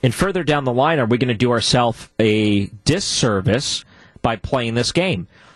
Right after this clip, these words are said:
One of the biggest, and I, again, I, I don't wanna make it sound like I'm wearing a tinfoil hat here, but one of the biggest things I'm worried about in the future is that we're gonna be backing into a system of universal health care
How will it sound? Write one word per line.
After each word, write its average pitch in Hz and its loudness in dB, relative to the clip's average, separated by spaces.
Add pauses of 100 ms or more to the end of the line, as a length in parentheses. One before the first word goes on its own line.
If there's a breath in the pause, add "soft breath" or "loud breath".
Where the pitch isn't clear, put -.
(120 soft breath)
One 123 0
of 139 -2
the 127 -2
biggest, 156 -4
and 123 0
I, 120 0
again, 104 -2
I, 113 0
I 120 0
don't 160 -2
wanna 165 -2
make 147 0
it 117 -2
sound 127 -2
like 117 -2
I'm 104 0
wearing 107 2
a 92 0
tinfoil 104 -2
hat 104 0
here, 87 -6 (300 loud breath)
but 135 2
one 139 0
of 165 -2
the 135 -2
biggest 156 -4
things 160 -2
I'm 117 -2
worried 127 2
about 107 0
in 98 -4
the 101 -2
future 113 0 (480 loud breath)
is 123 2
that 123 -2
we're 131 0
gonna 156 -2
be 120 -2 (340 soft breath)
backing 127 -6
into 123 0
a 104 4
system 123 0
of 98 -2
universal 113 0
health 135 -2
care 92 -2